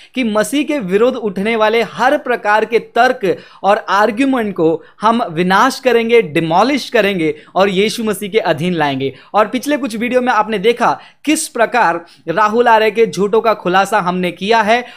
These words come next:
और लगातार हम करते रहेंगे। आज का मुद्दा बहुत ही विशेष है, जहां पर राहुल मलिक ने एक वीडियो बनाया है क्रिश्चियनिटी के against, ये साबित करते हुए कि क्रिश्चियनिटी में अश्लीलता है, उसमें लड़ाई है और उसमें बहुत गलत चीज़ें हैं।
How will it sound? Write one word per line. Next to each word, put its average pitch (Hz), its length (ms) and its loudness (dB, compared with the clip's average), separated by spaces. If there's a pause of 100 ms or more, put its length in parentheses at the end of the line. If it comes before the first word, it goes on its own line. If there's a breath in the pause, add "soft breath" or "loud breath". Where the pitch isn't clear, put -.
(140 loud breath)
और 269 260 4
लगातार 220 440 2
हम 196 200 -2
करते 196 360 0
रहेंगे। 139 400 -2 (260 loud breath)
आज 285 260 0
का 302 80 0
मुद्दा 254 320 2
बहुत 202 380 0
ही 247 220 -6
विशेष 190 520 0
है, 226 160 -2
जहां 180 280 -2
पर 190 160 -2
राहुल 185 500 0
मलिक 196 340 -2
ने 156 260 -6 (280 loud breath)
एक 208 180 2
वीडियो 220 420 2
बनाया 214 380 2
है 202 220 0
क्रिश्चियनिटी 196 640 -4
के 185 100 -4
against, 185 380 -2
ये 202 200 4
साबित 196 440 -2
करते 190 260 -2
हुए 196 300 0 (260 loud breath)
कि 214 80 -6
क्रिश्चियनिटी 214 640 -2
में 214 120 -2
अश्लीलता 214 760 0
है, 214 280 0 (220 loud breath)
उसमें 196 300 -2
लड़ाई 185 440 2
है 202 180 0
और 208 160 2
उसमें 208 320 -6
बहुत 185 320 0
गलत 202 260 2
चीज़ें 143 280 -4
हैं। - 140 -18